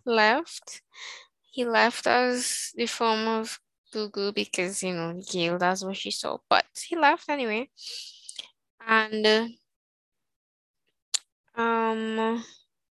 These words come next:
when he was walking, he de-, well, he was really depressed and, you know, sad about losing Gugu, whatever. And from there,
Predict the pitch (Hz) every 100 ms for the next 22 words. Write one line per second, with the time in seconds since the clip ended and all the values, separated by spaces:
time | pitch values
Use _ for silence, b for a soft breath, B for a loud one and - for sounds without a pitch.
0 | _ _ _ _ _ _ _ _ 226 226
1 | 226 226 247 285 294 294 294 294 294 -
2 | - - - - - - - - 220 214
3 | 208 208 208 208 208 226 233 220 214 254
4 | - 220 240 294 277 262 247 277 311 294
5 | - 240 247 - 214 208 196 185 202 -
6 | 220 214 202 202 214 214 - 226 - -
7 | _ b b b b b - 214 208 202
8 | 190 196 202 214 _ _ _ _ _ -
9 | 220 214 202 196 196 202 208 - 78 240
10 | - B B B B B B B - B
11 | _ _ _ _ - 220 214 214 208 208
12 | - 254 233 233 214 214 214 226 285